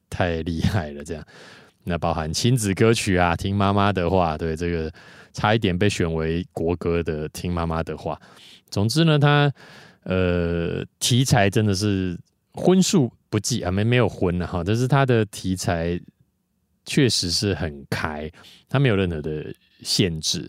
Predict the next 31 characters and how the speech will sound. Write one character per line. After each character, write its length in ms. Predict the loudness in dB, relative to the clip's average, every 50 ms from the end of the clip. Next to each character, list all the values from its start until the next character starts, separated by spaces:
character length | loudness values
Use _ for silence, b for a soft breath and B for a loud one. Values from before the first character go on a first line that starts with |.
| -12 -12
然 120 | -10 -8
后 40 | -4
他 140 | -4 -4 -2
都 140 | -2 -4
可 100 | -4 -6
以 80 | -8 -8
把 160 | -8 -10 -10
它 140 | -10 -12 -8
执 260 | -6 -4 -4 -4 -4
行 260 | -4 -6 -6 -6 -8
得 80 | -12 -10
很 160 | -10 -10 -10 -10
好， 180 | -10 -12 -14 -12 -10
就 100 | -10 -10
是 100 | -10 -10
他 200 | -8 -6 -4 -4
的 80 | -2
音 200 | -2 0 2 2
乐 140 | 4 4 2
的 100 | 2 0
sense 500 | 0 0 0 0 0 -2 0 -2 -2 -2 -2
确 180 | -2 -2 -2
实 80 | -2 -2
是 160 | -6 -6 -8 -6
过 280 | -4 -2 -2 -2 -4
人。 280 | -6 -10 -10 -12 -14 -18 B B B B B B B B B B
那 200 | -2 0 0 0
对 220 | 2 2 2 2 2
于 160 | 0 0 -2
他， 480 | -2 -2 -2 0 0 0 0 0 0 -2 -4 _ _ _ _ _ _ _ _ _
嗯， 720 | -6 -4 -4 -2 -2 -4 -6 -6 -6 -6 -6 -6 -6 -8